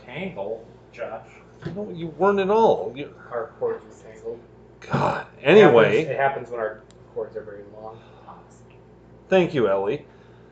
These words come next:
Speaker 2: What I love watching is the pitch. The pitch
Speaker 1: Yeah.
Speaker 2: releasing out of the pitcher's hand, the different grips,
Speaker 1: Mm-hmm.
Speaker 2: the movement on the pitches,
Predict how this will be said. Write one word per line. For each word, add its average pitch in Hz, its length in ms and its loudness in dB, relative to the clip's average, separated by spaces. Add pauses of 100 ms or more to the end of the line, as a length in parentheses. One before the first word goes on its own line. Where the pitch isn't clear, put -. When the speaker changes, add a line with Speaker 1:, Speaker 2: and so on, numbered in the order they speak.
(360)
Speaker 2:
What 135 160 8
I 170 160 10
love 156 380 4
watching 143 400 6
is 127 280 -2 (300)
the 127 100 4
pitch. - 420 0
The 117 100 6
pitch - 320 6
Speaker 1:
Yeah. - 200 -6
Speaker 2:
releasing 151 540 0
out 160 140 4
of 160 60 8
the 156 60 0
pitcher's 156 380 -2
hand, 131 300 -4
the 104 80 -4
different 104 400 -4
grips, 117 600 2
Speaker 1:
Mm-hmm. - 220 -12
Speaker 2:
the 131 120 6
movement 165 600 2
on 180 140 0
the 175 80 0
pitches, 160 640 -4